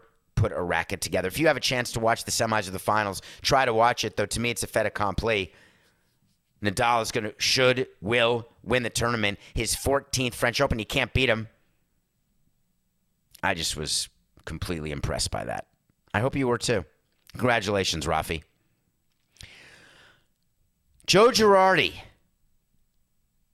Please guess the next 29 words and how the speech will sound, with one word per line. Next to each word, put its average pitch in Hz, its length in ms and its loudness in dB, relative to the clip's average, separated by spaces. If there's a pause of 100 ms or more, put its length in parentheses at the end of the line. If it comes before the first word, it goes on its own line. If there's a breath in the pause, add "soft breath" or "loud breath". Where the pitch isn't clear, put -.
(440)
Yikes, - 580 -4
he's 87 200 -6
got 76 160 -4
a 67 60 -10
problem. - 360 -8 (760)
Girardi 98 380 0
has 87 180 -2
a 71 60 -10
problem. 65 340 -6
Can 82 160 -6
we 85 120 -2
all 87 180 2
acknowledge 85 400 -4
that? 90 240 -2 (1500 loud breath)
We 143 240 4
had 143 160 2
the 113 80 -2
Giants 127 400 2
over 120 100 2
the 101 80 -6
Phillies 131 340 0
yesterday, 110 360 2
and 107 100 0
you 117 120 2
all 117 140 8
were 110 120 2
nervous, 113 400 2
weren't 113 180 0
you? 127 180 -2